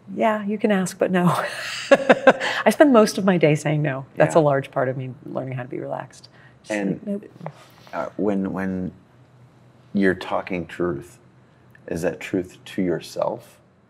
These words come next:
Speaker 2: Is that truth to other, presumably it's both, but to what degree did you start, did this start to take shape? Is it what you, you, you realized that you were your, a,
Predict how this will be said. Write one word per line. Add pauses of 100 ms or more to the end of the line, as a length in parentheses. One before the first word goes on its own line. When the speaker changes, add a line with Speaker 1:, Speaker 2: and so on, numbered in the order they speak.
(380)
Speaker 2:
Is
that
truth
to
other,
presumably
it's
both,
but (300)
to
what
degree
did
you
start, (540)
did
this
start
to
take
shape? (380)
Is
it
what
you,
you, (360)
you
realized
that
you
were
your,
a,